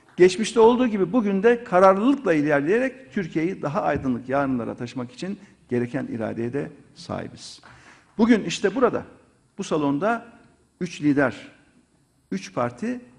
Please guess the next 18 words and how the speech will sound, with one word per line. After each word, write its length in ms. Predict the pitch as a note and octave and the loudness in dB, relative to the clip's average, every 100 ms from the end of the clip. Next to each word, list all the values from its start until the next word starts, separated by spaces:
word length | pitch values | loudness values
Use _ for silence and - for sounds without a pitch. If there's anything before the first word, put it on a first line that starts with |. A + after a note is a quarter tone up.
| - | -6
milletin 520 | C#3 C#3 D3 C#3+ G#3+ | -2 -2 -4 -8 -10
sesi 360 | F#3+ D3+ D3 - | -10 -12 -10 -10
olmak 460 | C#3+ D3 F#3+ F#3+ | -6 -6 -6 -8
üzere 320 | D3 E3+ F#3 | -8 -8 -6
bir 80 | D#3+ | -6
araya 200 | C3 A#2 | -4 -6
geldik. 520 | G#2 G2+ - _ - _ _ _ - _ _ - | -6 -12 -14 _ -20 _ _ _ -20 _ _ 0
Güç 280 | G#3+ B3+ - | 2 2 0
birliğimizi 680 | G3+ F#3+ F3+ F3 A#3+ C4 - - _ _ - | -2 0 -4 -4 -4 -4 -6 -20 _ _ -6
bugün 220 | F3+ F#3 | -4 -2
itibariyle 760 | D#3 D3 C#3+ C#3 C3 D#3+ G#3+ G#3+ - - - | -2 -2 -2 0 0 -2 -4 -6 -16 -18 -12
başlattık. 460 | A2+ - F#2+ - _ _ _ _ _ _ _ _ _ _ _ | -10 -10 -14 -16 _ _ _ _ _ _ _ _ _ _ _
Umut 380 | D3+ G3 - - - _ _ - | 0 0 -4 -12 -20 _ _ -12
pasif 360 | D3 E3 E3+ | -10 -10 -8
bir 180 | D#3+ C#3 | -6 -4
bekleyiş 440 | C#3+ C#3 C#3 - | -4 -4 -8 -6
değildir 260 | A#2+ A#2 A2 | -6 -6 -8
arkadaşlar. 680 | F#2 - - - - - _ | -14 -18 -20 -20 -20 -20 _